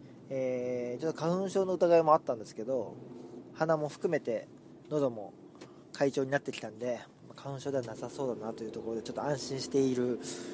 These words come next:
えー、今日この頃なんですけども、えー、もうね、三月になりまして、はい、ちょうど今日三月になったこの三月一日に今収録してますけども、あっという間ですね。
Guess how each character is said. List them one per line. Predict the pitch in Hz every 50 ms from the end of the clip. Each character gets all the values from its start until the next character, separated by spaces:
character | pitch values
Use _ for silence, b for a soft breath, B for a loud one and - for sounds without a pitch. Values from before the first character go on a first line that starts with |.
| B B B
え | 135 135 131 127 127 127
ー、 | -
今 | 147 135
日 | 123 -
こ | 123
の | 127 127
頃 | 120 120 120 117 113
な | 117 113
ん | 113
で | 110
す | -
け | - 113
ど | 104 110
も、 | 120 127 123 120 110 - - - B B B B B B B B B B B -
え | 139 139 139 139 139 139 139 139 139
ー、 | 143
も | 151 156 151
う |
ね、 | 151 170 170 143 - - - - - -
三 | - - - 220 220 214
月 | 190 - - -
に | 117 117 113 110 107 110 113 117 113 113
な | - 120
り | 120 127
ま | 123 120 117
し | - -
て、 | - 110 101 92 - - B B B B B B B B -
は | - 123 113
い、 | 101 95 -
ち | - 151
ょ | 143
う |
ど | 135 135
今 | - 151 139 127 117 104 98
日 | -
三 | - 143 139 131 123
月 | 117 113 - - - 107
に | 104 101 98 98 95 - - -
な | 131 131
っ |
た | 120 - - - 107 98
こ | - - 123
の | 120 113 110 107 107 - - - -
三 | - - 135
月 | 127 117 - - 135
一 | 139
日 | 139 120 - 143
に | 127 117 104 92 - - - - - - -
今 | 113 101
収 | - 123 117
録 | 110 - -
し | -
て | -
ま | 117 117 113
す | -
け | - 107
ど | - -
も、 | - - - - - - - - - - - - - - - - - - - - - - - - B B B B B B B B B B B B B B B B B - - - - - - - -
あ | 139
っ | 160 -
と | - - 190
い |
う | 190
間 | 185 196
で | 190
す | 185 -
ね。 | 131 139 139